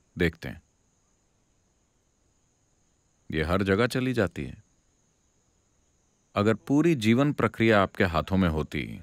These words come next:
तो मुझे नहीं पता आपका क्या होता। आपको इसे चलाना नहीं पड़ता,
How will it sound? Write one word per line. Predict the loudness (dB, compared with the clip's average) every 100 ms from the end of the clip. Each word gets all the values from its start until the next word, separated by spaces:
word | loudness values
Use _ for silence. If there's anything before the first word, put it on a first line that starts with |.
| _
तो | -4
मुझे | 0 2
नहीं | 2 2
पता | 0 2 0
आपका | 0 -4
क्या | -2 -2
होता। | -2 -6 -10 -14 -20 _ _ _ _ _ _ _ _ _ _ _ _ -2
आपको | -2 0 0
इसे | 2 0
चलाना | 0 2 2 2
नहीं | 2 0
पड़ता, | -4 -6 -10 -14